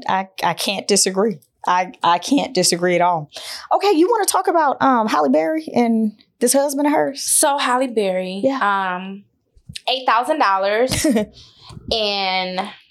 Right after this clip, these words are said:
Speaker 1: An alimony.
Speaker 2: joint
Speaker 1: Whew.
Speaker 2: custody.
Speaker 1: Okay.
Speaker 2: She still has to pay full tuition,
Speaker 1: Mm-hmm.
Speaker 2: after school extracurricular activities.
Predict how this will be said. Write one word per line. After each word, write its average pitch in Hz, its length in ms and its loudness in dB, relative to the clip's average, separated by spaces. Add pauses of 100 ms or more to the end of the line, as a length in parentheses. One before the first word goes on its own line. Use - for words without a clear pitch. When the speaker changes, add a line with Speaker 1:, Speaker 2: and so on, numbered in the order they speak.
(280)
Speaker 1:
An 180 100 -2
alimony. 190 460 2
Speaker 2:
joint 247 680 0
Speaker 1:
Whew. 403 180 2 (1120)
Speaker 2:
custody. 254 880 0
Speaker 1:
Okay. 196 320 0 (420)
Speaker 2:
She - 140 -2
still 233 200 2
has 214 200 -2
to 220 100 -2
pay 196 520 0
full 196 240 0
tuition, 269 760 0
Speaker 1:
Mm-hmm. 233 680 2 (160)
Speaker 2:
after 196 400 -2
school 208 540 0
extracurricular 180 880 -2
activities. 262 1120 -2